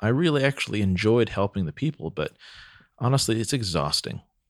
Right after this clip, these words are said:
I like technology when it does cool stuff, but it is, y-, y-, you know,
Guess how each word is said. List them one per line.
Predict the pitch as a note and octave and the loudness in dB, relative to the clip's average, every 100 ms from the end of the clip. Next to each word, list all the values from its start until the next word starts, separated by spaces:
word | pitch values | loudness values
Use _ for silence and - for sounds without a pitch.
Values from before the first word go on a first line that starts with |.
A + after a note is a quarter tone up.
| _ - | _ -6
I | G2 | 0
like | G2 G2+ G#2+ | 2 2 0
technology | B2+ - G#2+ G#2+ G#2+ A2 | -2 0 2 2 2 0
when | G#2 - F2+ E2 | -4 -2 -2 -2
it | - F2+ | -4 -2
does | F#2 F#2 | 0 2
cool | - - G2 | 0 -6 -4
stuff, | - - G#2+ B2+ - - _ - - - - | -2 2 0 0 -8 -20 _ -20 -20 -20 -2
but | G2 F#2 | 2 4
it | F2+ | 4
is, | F2 E2+ E2 - _ _ _ _ _ _ _ _ _ _ _ _ _ | 4 2 0 -4 _ _ _ _ _ _ _ _ _ _ _ _ _
y-, | A2 F#2+ - | 0 0 -6
y-, | - - _ _ | -18 -20 _ _
you | - A2+ | 0 2
know, | F2 E2+ | 2 -2